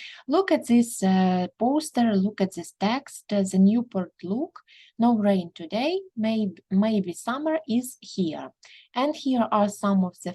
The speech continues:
fantastic summer styles on the streets of Newport this morning. It's not true that Newport isn't a fashionable city. Подивіться, будь ласка, на цей постер.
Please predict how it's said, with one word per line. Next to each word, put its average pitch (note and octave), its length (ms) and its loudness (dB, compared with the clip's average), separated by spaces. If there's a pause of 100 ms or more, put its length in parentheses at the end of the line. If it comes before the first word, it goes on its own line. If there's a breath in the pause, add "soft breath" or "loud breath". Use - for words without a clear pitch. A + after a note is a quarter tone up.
fantastic F3 540 -6 (100)
summer E3 240 -8 (100)
styles F4+ 400 0 (160)
on C4 160 2
the B3+ 140 0
streets B3 380 -2
of G#3+ 40 -2 (160)
Newport G3+ 380 2 (240)
this F#3 160 -2 (140)
morning. D3+ 280 -10 (460 soft breath)
It's A#3+ 240 0
not F#3 100 4 (140)
true E4 180 0 (120)
that F#3+ 260 0
Newport C#4 360 -2 (200)
isn't A3+ 280 -2 (140)
a - 20 -6 (120)
fashionable F3+ 560 0
city. - 460 -8 (520 loud breath)
Подивіться, A3+ 540 2
будь F3 180 -4
ласка, F3+ 320 -4
на E3+ 220 -8
цей D#3+ 340 -10
постер. B3+ 480 -2